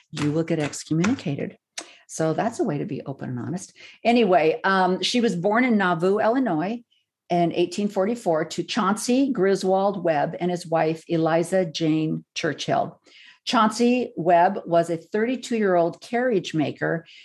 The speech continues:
and Eliza Jane, a twenty-nine-year-old school teacher at the time of Anna Eliza's birth. Anna Eliza was the youngest of five children, four of which survived to adulthood.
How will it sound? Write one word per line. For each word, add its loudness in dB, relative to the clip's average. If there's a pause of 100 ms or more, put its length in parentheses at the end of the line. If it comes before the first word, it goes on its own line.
(160)
and 4
Eliza 4
Jane, 2
a -4
twenty-nine-year-old 0
school 0
teacher -6 (260)
at 0
the -4
time 0
of -2
Anna 2
Eliza's -4
birth. -4 (540)
Anna 4
Eliza 2
was 0
the -2
youngest -2
of -10
five -2
children, 0 (360)
four 4
of -2
which 0
survived 0
to -2
adulthood. -2